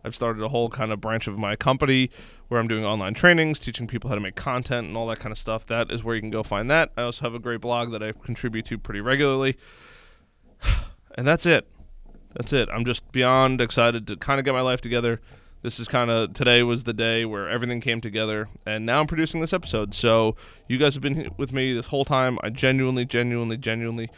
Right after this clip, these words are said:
do appreciate it. It means the absolute world to me. So without any further ado, and I'm gonna mess up his last name on accident, but I apologize.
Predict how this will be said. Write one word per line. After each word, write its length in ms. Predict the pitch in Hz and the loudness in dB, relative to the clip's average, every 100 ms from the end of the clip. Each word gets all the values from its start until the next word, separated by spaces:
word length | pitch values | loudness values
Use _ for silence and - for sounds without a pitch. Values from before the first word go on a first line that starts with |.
| - - - | -20 -20 0
do 240 | 120 113 | 4 4
appreciate 520 | - - 107 - 107 | 0 -4 -6 -2 -2
it. 120 | 104 - - - | -2 -4 -10 -10
It 100 | 110 | -6
means 300 | 113 113 - | -4 -4 -4
the 160 | 104 90 | -2 0
absolute 360 | 110 - - | 0 -4 -8
world 220 | 110 107 | -6 -8
to 60 | 113 | -6
me. 180 | 104 104 - _ - - - | -8 -8 -12 _ -20 -20 -20
So 220 | - 131 123 | 0 4 6
without 240 | 123 156 | 6 6
any 100 | 170 | 4
further 260 | 170 165 170 | 2 2 2
ado, 360 | 127 117 117 - _ _ _ - | 2 0 0 -8 _ _ _ -4
and 100 | 117 | 0
I'm 80 | 113 | 2
gonna 120 | 120 | 4
mess 200 | 123 - | 2 0
up 60 | 127 | -2
his 100 | 127 | 0
last 180 | 123 | 0
name 220 | 131 123 101 | 2 0 0
on 160 | 120 | 0
accident, 400 | 120 127 110 107 | 0 -2 -4 -4
but 100 | 110 | -2
I 40 | 110 | -2
apologize. 720 | 104 117 110 104 98 95 | 2 2 2 0 -4 -6